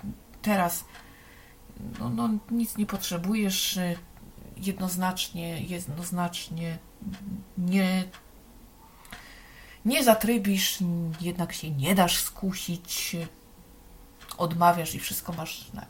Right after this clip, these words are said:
na nie. Ewidentnie są takie szablony pytań, które już na samym początku to odsiewają. E, są różne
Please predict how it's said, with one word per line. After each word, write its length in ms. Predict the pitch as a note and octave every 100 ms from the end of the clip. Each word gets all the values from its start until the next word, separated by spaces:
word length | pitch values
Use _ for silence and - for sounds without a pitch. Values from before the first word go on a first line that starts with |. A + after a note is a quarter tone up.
| -
na 100 | C#3+
nie. 340 | C3 G3+ G3+ G3+ - - - - - -
Ewidentnie 540 | - D4 G#3 A#3 - G#3+
są 160 | -
takie 400 | G#3+ G3 - F#3+ F#3
szablony 480 | G3+ G3 F#3+ G3 F3+
pytań, 340 | F3 F3+ F3+
które 240 | F3 - E3+
już 120 | E3+
na 60 | F3
samym 260 | F3+ E3+
początku 600 | E3+ E3+ E3 E3 - F3 -
to 200 | E3 -
odsiewają. 760 | F#3+ - E3 E3 D3 D#3+ F3 G3 - - - - -
E, 100 | F#3+
są 200 | F#3+ G4+
różne 480 | D4+ A3 G#3+ G3